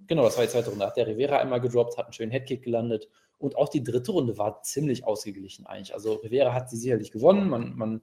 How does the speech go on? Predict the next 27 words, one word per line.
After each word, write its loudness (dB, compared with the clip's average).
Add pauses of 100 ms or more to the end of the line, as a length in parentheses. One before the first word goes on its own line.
(340)
ich -14
würde 4
jetzt 0
niemals 0
davon -6
reden, 0
dass 0
es -10
hier -6
den -8
falschen -6
Sieger 2
gab 0
oder -4
sowas, -2
aber -4
es -6
war 2
halt 2
ein -10
packender 0
Kampf, -4
ein -8
wirklich -4
enger 2
Kampf, -2
wo 6